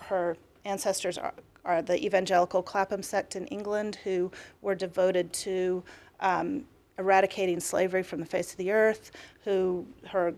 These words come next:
grandfather wrote the bill that ended slavery. Her great-grandfather wrote the, um, in, in England, thank you. Um, her great-grandfather wrote the bill that, that ended the slave trade in the colonies. Um, these were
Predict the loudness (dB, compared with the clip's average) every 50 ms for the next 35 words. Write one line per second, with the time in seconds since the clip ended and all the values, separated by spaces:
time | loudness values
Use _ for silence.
0 | -8 -6 0 2 4 4 4 2 0 2 4 4 4 4 4 4 2 2 -2 -2
1 | 0 2 2 2 0 0 -2 -2 -2 -2 -6 -6 _ 0 2 2 2 2 2 0
2 | 0 -2 -2 -4 -8 _ _ _ -10 -6 -2 -2 -2 -2 -4 -8 -16 -16 -14 -6
3 | 0 2 2 2 2 0 -2 -2 -2 -4 -6 -6 -6 -6 -6 -6 -4 -4 -4 -4
4 | -4 -4 -6 -4 -2 -2 -2 -2 -2 -2 -2 -2 -4 -6 -8 -8 -6 -4 -4 -6
5 | -8 -12 -18 -20 -20 -20 _ _ _ _ -10 -8 -6 -6 -8 -10 -12 -14 -16 -18
6 | _ -12 -8 -8 -8 -6 -6 -4 -4 -4 -6 -8 -12 -18 _ _ _ -2 0 0
7 | 2 0 -2 -2 0 -2 -2 0 0 0 0 2 2 2 2 2 -2 -6 -10 -14
8 | -14 -14 -4 0 4 4 4 4 2 0 -4 -10 -12 -4 0 0 2 4 6 6
9 | 6 6 4 2 2 4 2 2 4 4 2 2 2 0 -2 0 0 0 2 2
10 | 0 -2 -4 -6 -12 _ -4 -2 -2 -2 -2 -4 -4 -4 -4 -4 -4 -6 -8 -8
11 | -4 0 2 2 0 0 -4 -4 -2 -2 -2 -2 -2 -4 -6 -6 -8 -8 -8 -6
12 | -4 -4 -4 -4 -6 -8 -8 -12 -18 -20 -20 -20 -20 -20 -20 -20 _ _ 6 8
13 | 8 8 8 6 4 2 0 -2 -4 -8 -14 _ _ _ _ -18 2 6 8 10
14 | 10 8 6 4 2 4 4 4 4 2 0